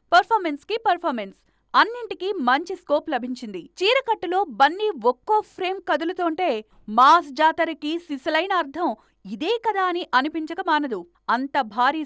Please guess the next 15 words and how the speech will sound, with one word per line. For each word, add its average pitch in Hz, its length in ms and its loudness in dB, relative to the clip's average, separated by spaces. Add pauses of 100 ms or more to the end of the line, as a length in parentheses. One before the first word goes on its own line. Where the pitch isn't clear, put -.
సన్నివేశంలో 269 640 -2 (220)
విలన్లను 415 500 -2
మట్టి 262 260 -2
కరిపిస్తూ 339 440 -4 (200)
హుషారుగా 294 420 2 (140)
చెలరేగుతూ 294 480 -2 (100)
కూడా 262 220 2 (240)
తనదైన 277 400 -2 (140)
భుజం 311 280 -4
మేనరిజాన్ని 311 640 -2
మర్చిపోలేదు 277 600 0 (360)
ఐకాన్ 233 360 -4
స్టార్. 180 280 -2 (240)
అన్నం 440 240 2 (100)
ఉడకడానికి 359 500 0